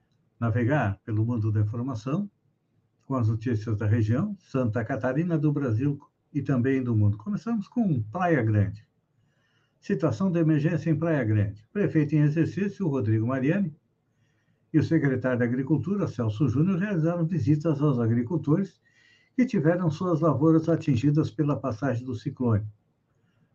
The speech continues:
Constatada a situação das lavouras, foi emitido o decreto número vinte e dois barra dois mil e vinte e dois,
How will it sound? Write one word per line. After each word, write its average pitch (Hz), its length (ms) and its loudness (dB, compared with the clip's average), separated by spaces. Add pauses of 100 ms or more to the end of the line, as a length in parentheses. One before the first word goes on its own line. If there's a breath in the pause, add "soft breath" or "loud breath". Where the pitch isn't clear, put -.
Constatada 117 680 0
a - 20 0
situação 113 560 0
das 117 220 2
lavouras, 156 680 0 (600)
foi 160 360 2
emitido 180 800 2 (140)
o 147 80 0
decreto 135 560 0
número 123 340 2
vinte 147 200 2
e 135 40 -4
dois 123 300 0
barra 120 320 0
dois 110 260 0
mil 113 100 2
e 107 60 0
vinte 123 220 -2
e 175 60 -4
dois, 170 360 -2